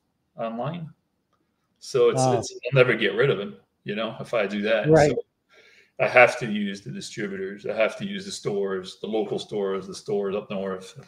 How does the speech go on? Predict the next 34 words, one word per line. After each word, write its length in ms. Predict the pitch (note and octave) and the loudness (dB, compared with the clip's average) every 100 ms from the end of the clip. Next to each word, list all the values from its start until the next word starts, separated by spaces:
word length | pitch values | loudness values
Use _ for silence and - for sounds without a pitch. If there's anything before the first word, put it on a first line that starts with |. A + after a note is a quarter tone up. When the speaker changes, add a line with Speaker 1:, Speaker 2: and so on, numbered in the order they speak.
| - | -14
Speaker 1:
whatever, 340 | G2 G2+ G2 | -6 -4 -4
California, 640 | - A2+ F#2+ - G2+ F#2+ F#2+ | -4 -4 -4 -8 -8 -6 -4
whatever. 320 | G2 G#2 G2+ | -2 0 0
And, 160 | G#2+ G2 _ _ - _ _ _ _ - | -2 -6 _ _ -20 _ _ _ _ 8
but, 260 | C#3+ A#2+ | 10 10
you 60 | A#2+ | 4
know, 120 | A#2 | 4
like 160 | A2 A2 | 4 4
anything 300 | A2 G#2+ A2+ | 2 0 2
else, 380 | A#2+ G#2 - C3 | 2 2 -2 0
uh, 160 | G2+ | 0
yeah, 180 | G2+ A#2 | 2 2
everybody's 380 | G2 A2 G#2 G2+ | 2 -2 -4 -6
excited 440 | - A2+ G#2+ G2+ | -4 0 2 0
to 60 | F#2+ | -4
me 80 | G2+ | -6
breeding 320 | G2+ G2+ F#2+ | -6 -6 -8
a 40 | |
fish, 380 | - B2 A2 - | -2 0 0 -2
but, 300 | A2 G#2 F#2+ | -4 -8 -8
you 80 | A#2 | -10
know, 220 | G#2+ G2+ | -8 -4
I 60 | G2+ | -4
can't 320 | - C3 A#2 | -2 -2 -2
breed 460 | A2+ A#2 G#2+ G2+ G2+ - | -4 -2 0 -2 -4 -10
just 320 | A2+ G#2 - | -8 -8 -10
a 40 | |
few 240 | - A#2 G2+ | -10 -12 -8
fish, 560 | - G#2+ - - - - | -4 -4 -4 -10 -16 -12
you 140 | G2+ | -8
know? 240 | G2 F#2+ - _ | -6 -8 -12 _
And 180 | G2 F#2+ | -12 -10
so, 420 | - G#2 G2 G2 | -2 0 2 0
uh, 280 | - E2 | -2 -8